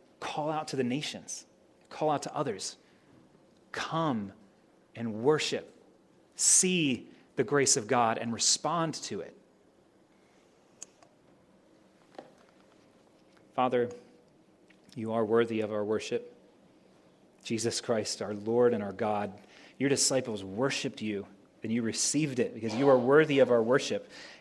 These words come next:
And when all is said and done, we read, I think it was Revelation five,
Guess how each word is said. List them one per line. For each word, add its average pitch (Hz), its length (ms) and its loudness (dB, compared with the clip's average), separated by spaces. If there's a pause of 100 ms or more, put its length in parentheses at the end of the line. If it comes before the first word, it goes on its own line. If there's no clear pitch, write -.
And 127 140 2
when 131 120 4
all 156 200 8
is 156 100 8
said 156 200 6
and 147 140 4
done, 143 420 4
we 117 100 -4
read, 139 320 8
I - 60 0
think 139 160 -4
it 139 60 0
was 131 100 2
Revelation 147 560 8
five, 156 560 8